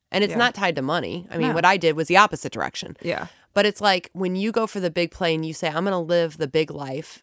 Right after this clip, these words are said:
Speaker 1: and take the risk," there is something that just in your soul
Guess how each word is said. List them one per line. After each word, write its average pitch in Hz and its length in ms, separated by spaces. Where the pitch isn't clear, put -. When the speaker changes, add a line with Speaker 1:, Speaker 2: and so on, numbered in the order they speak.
Speaker 1:
and 160 180
take 160 260
the 147 100
risk," 143 480
there 196 200
is 165 120
something 165 380
that 151 160
just 147 260
in 160 160
your 147 120
soul 151 680